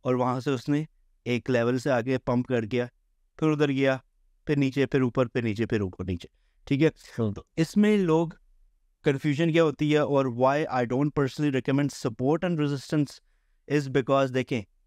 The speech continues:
Speaker 1: सपोर्ट रेजिस्टेंस यहाँ से भी कॉइन ने रिजेक्ट कर लिया, ठीक है?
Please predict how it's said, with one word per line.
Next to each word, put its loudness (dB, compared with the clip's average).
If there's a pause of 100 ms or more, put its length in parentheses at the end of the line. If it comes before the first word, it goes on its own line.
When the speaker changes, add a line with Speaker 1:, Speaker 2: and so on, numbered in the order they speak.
Speaker 1:
सपोर्ट -2
रेजिस्टेंस -2
यहाँ 0
से -4
भी 0
कॉइन 0
ने 2
रिजेक्ट -2
कर 0
लिया, 0 (560)
ठीक -4
है? 0